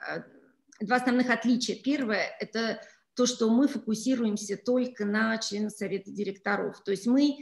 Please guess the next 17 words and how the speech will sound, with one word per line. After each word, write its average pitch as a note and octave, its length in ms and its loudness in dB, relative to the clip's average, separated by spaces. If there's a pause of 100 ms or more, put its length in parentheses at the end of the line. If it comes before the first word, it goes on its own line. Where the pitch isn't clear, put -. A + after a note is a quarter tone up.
(340)
э, G#3+ 680 2 (420)
не C4+ 280 6
экологи, G3+ 640 2
мы, A#3+ 680 2 (260)
э, G3+ 440 0 (220)
мы A#3+ 340 2
банкиры, A3 520 0
юристы, G#3+ 1000 2 (500)
э, G3+ 560 0
мы C4+ 140 6
смотрим B3 680 2
на A3 400 2 (360)
климатическую A3+ 760 0
проблему A3+ 680 0
с F#3+ 100 -14
бизнес-точки A3 680 -2
зрения. E3+ 560 -8